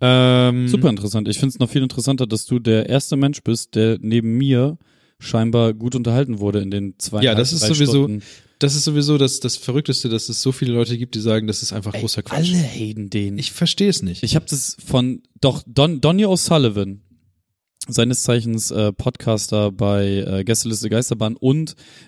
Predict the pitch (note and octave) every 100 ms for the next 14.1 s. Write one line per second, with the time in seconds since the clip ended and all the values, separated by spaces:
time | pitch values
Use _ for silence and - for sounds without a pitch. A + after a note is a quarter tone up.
0 | _ G#2+ G#2+ G#2 G2+ G#2 A2 G#2+ A#2 A2
1 | G#2 G2+ G2+ - F#2+ F#2+ F#2+ G2+ G2+ B2
2 | A#2 G#2+ G2+ B2 - - - - - B2
3 | B2 - A2+ B2+ D#3+ F#3 - _ - _
4 | _ _ A2+ G#2+ B2 B2 - A2+ A#2 A2+
5 | - A2 - C#3 - C#3+ - C#3 C#3 C3+
6 | B2 C#3 C#3 A#2 A#2 A#2+ A2+ - A2+ G#2+
7 | G2+ A2 G#2+ A#2 A2+ - G#2+ A2+ G#2+ A2
8 | A2 G2+ A2+ - - A2+ - A2+ - A#2+
9 | A#2+ - - - _ - B2 - _ _
10 | _ _ _ B2 G#2+ - G#2+ - A2 G#2
11 | A#2+ B2 G#2+ - B2+ A2 G#2 A#2 A#2+ A#2+
12 | A#2+ G#2+ G#2+ - - - G#2+ G#2+ A2 A2
13 | A2 - - G#2+ G#2 - - G2 G2+ -
14 | -